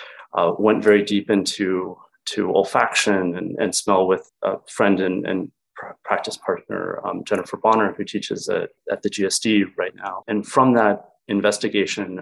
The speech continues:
um, I became very involved in wine and in food. So I started teaching, uh, courses at Michigan around that. I s-, I s-, taught a, a food studies pro-, uh, course within the Liberal Arts College.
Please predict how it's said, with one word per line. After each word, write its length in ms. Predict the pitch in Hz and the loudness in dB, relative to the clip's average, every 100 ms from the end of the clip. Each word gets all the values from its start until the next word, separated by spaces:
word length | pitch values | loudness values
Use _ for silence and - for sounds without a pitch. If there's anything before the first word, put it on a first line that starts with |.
| 95 | -4
um, 560 | 92 87 87 - - - | -2 -2 -2 -6 -12 -4
I 120 | 90 - _ - | -4 -4 _ -10
became 300 | - 104 92 | -6 -2 -2
very 180 | 92 90 | -2 -2
involved 340 | 87 87 - | -4 -6 -6
in 140 | 87 | -10
wine 340 | 82 85 78 80 _ - | -6 -8 -8 -12 _ -8
and 260 | 87 85 | -6 -6
in 160 | - 87 | -8 -6
food. 340 | - 90 73 _ - - - - | -4 -4 -4 _ -16 -16 -16 -6
So 580 | - 107 98 95 92 - | 2 6 6 6 4 2
I 260 | 92 92 - | 0 -2 -6
started 420 | - 113 98 95 - | -4 0 0 -2 -4
teaching, 720 | 107 101 104 98 95 92 92 | -4 -2 0 0 0 -2 -4
uh, 200 | 92 90 | -4 -4
courses 440 | - - 110 107 | 0 4 6 4
at 120 | 104 95 | -2 -2
Michigan 520 | 98 104 - 92 90 | -4 -4 -4 -4 -4
around 300 | - 123 131 | -2 2 2
that. 240 | 123 110 92 | 2 2 0
I 20 | |
s-, 240 | 90 - - | -2 -4 -6
I 40 | |
s-, 240 | 87 - - _ _ | -6 -6 -6 _ _
taught 260 | - 85 85 | -8 -4 -2
a, 180 | 82 - - | -2 -4 -8
a 60 | - | -8
food 260 | - 113 | -2 -2
studies 400 | - - 101 101 | 0 -2 -2 -4
pro-, 280 | - 113 101 - 95 | 2 2 2 -2 -4
uh, 240 | 90 90 - _ | -2 -4 -8 _
course 500 | - 107 101 - - - - - - - - - - | 0 2 4 0 -6 -8 -14 -18 -18 -20 -20 -20 -6
within 300 | 107 92 98 | -4 -4 -6
the 80 | 92 | -6
Liberal 320 | 90 87 90 | -4 -4 0
Arts 260 | 107 110 - | 2 2 0
College. 680 | - 107 101 95 - - | -2 2 2 2 -2 -10